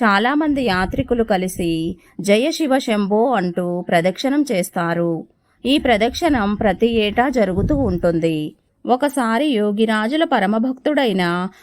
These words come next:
వకీలు రామప్రసాద్ జయస్వాల్ పంచక్రోశ ప్రదక్షిణం చెయ్యాలని నిశ్చయించుకున్నాడు.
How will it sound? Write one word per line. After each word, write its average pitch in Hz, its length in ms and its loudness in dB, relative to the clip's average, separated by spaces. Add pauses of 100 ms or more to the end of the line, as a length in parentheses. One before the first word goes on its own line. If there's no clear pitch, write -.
(140)
వకీలు 247 440 2
రామప్రసాద్ 226 760 0
జయస్వాల్ 190 800 -2 (280)
పంచక్రోశ 254 640 0
ప్రదక్షిణం 226 600 0
చెయ్యాలని 196 640 0
నిశ్చయించుకున్నాడు. 180 1200 -2